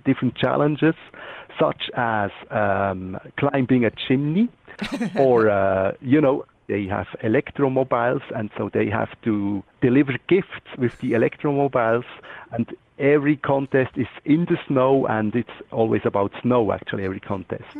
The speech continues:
Speaker 1: Then, in the end, we have the best team, and the best team wins the, the championship. So it's a world championship, actually.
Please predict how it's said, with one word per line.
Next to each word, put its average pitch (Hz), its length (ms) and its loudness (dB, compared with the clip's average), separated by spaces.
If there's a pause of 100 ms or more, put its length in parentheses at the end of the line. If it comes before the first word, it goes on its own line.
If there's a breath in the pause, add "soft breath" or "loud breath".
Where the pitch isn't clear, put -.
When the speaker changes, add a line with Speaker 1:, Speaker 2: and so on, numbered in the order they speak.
(160)
Speaker 1:
Then, 170 380 4 (140)
in 143 240 2
the 135 180 4
end, 180 280 2
we 143 220 0
have 139 260 2
the 147 60 -2
best 156 340 0 (200)
team, 220 380 2
and 123 320 -2 (320)
the - 80 -4
best - 240 -4 (540)
team 120 280 -2 (140)
wins 135 280 2 (220)
the, 110 600 4 (400)
the - 80 2
championship. 117 680 -2
So 123 100 2
it's 107 120 -2
a 127 60 2
world 123 280 4
championship, 101 680 -6
actually. 104 520 -8